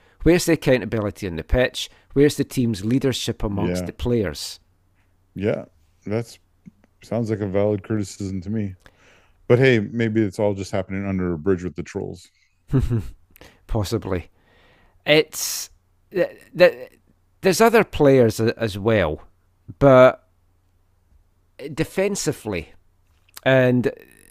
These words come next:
Speaker 1: I was gonna talk about this on the show anyway, but we, we've actually just had a tweet from Simon Fudge, our good friend. Hope he's enjoying life in Qatar. S-, it's gonna be very busy couple of months for him coming up soon.
Speaker 2: <laughs>
Speaker 1: He says, "Would you please talk about the need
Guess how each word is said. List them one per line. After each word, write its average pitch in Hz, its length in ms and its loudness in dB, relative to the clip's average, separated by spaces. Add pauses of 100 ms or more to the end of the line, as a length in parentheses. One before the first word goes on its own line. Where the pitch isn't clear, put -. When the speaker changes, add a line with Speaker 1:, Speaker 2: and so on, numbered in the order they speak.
(160)
Speaker 1:
I 147 60 4
was 135 120 2
gonna 175 160 4
talk 156 260 4
about 123 200 2
this 110 160 -2
on 117 80 -2
the 110 60 0
show 107 240 0
anyway, 120 300 6
but 107 200 2
we, 117 220 -2 (120)
we've 107 220 -6
actually 113 640 2 (300)
just 107 200 -8
had 113 120 -2
a 104 60 0
tweet - 300 -4
from 110 140 -4
Simon 110 440 -2
Fudge, 160 380 0
our 110 80 0
good 104 240 -6
friend. 123 560 -6 (300)
Hope 120 140 -8
he's 113 120 -4
enjoying 117 460 2
life 117 360 0
in 110 100 -4
Qatar. 123 500 -8 (480)
S-, - 280 -14
it's - 140 -20 (180)
gonna 117 220 0
be 117 420 0 (320)
very 151 260 4
busy 123 280 0
couple 120 280 -6
of 107 60 -2
months 113 240 -4
for 113 100 -4
him 110 180 -2
coming 110 260 -2
up 117 140 -4
soon. - 220 -6
Speaker 2:
<laughs> 311 120 -4 (840)
Speaker 1:
He 156 120 0
says, 151 260 2
"Would 139 140 0
you 143 60 4
please 214 360 0
talk 190 240 0
about 147 240 2
the 131 100 0
need 117 400 0